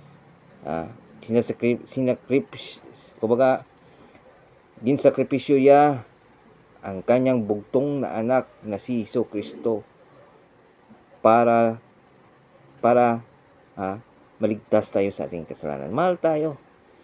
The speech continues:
So, malahat ng mga problema na yan, mga kapatid, ay pagsubok lang. Pagsubok lang kung hanggang saan tayo. Kung mapalamon ba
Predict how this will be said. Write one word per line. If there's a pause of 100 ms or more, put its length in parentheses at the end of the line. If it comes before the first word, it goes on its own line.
(340)
So,
malahat
ng
mga
problema
na
yan,
mga
kapatid,
ay
pagsubok
lang. (480)
Pagsubok
lang
kung
hanggang
saan
tayo. (1900)
Kung
mapalamon
ba